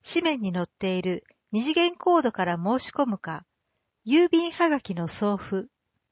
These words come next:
または葛城コミュニティセンターに設置されている所定の申し込み用紙を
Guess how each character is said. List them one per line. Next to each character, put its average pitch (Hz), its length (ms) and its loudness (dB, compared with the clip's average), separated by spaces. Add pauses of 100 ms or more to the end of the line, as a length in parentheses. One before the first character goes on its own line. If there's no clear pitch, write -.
(100)
ま 226 120 0
た 302 180 4
は 190 240 -2 (160)
葛 311 340 0
城 311 160 0
コ - 140 -2
ミ 320 120 -4
ュ - 20 -12
ニ 330 140 -2
テ 320 220 2
ィ - 20 4
セ 330 200 2
ン 285 80 -12
タ 190 180 -2
ー 180 60 -2
に 160 180 -12
設 202 340 -4
置 - 20 -4
さ 254 160 0
れ 247 100 0
て 233 280 0
い 220 40 -2
る 220 200 0 (120)
所 240 180 -2
定 302 300 0
の 285 200 0 (160)
申 302 140 2
し - 120 -8
込 330 180 0
み 330 100 -4
用 349 160 4
紙 185 280 -4
を 165 140 -2